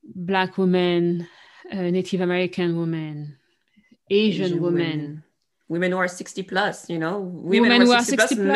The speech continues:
Speaker 1: sixty plus.
Speaker 2: of them are plus size, yet we
Speaker 1: Yes.
Speaker 2: never see them in advertising. That's crazy.
Speaker 1: Yeah,
Speaker 2: Yeah,
Speaker 1: that's very
Speaker 2: it's
Speaker 1: true.
Speaker 2: crazy.
Speaker 1: So just think other than the twenty-five-year-old,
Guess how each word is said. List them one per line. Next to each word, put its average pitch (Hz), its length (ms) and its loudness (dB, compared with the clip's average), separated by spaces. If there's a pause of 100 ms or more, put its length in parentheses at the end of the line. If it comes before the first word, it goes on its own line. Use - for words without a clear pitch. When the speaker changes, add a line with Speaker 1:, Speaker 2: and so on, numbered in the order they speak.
Speaker 1:
sixty 240 160 0
plus. 247 100 0
Speaker 2:
of 208 60 -10
them 226 240 -2
are 226 180 0
plus 226 340 -8
size, 160 460 -2
yet 165 320 -2
we 170 100 0
Speaker 1:
Yes. 175 200 2
Speaker 2:
never 175 160 -2
see 185 180 -8
them 180 280 2
in 185 100 -2
advertising. 185 720 -6
That's - 260 -14
crazy. 180 580 -8 (440)
Speaker 1:
Yeah, - 140 -10 (180)
Speaker 2:
Yeah, 185 180 -6
Speaker 1:
that's 180 200 -6
very 180 180 -4
Speaker 2:
it's 185 80 -10
Speaker 1:
true. 254 160 -4
Speaker 2:
crazy. 208 140 -6
Speaker 1:
So 233 200 0 (380)
just 320 220 -2
think 247 340 2 (400)
other 196 400 0
than 175 260 -2
the 170 120 -2
twenty-five-year-old, 170 1160 -4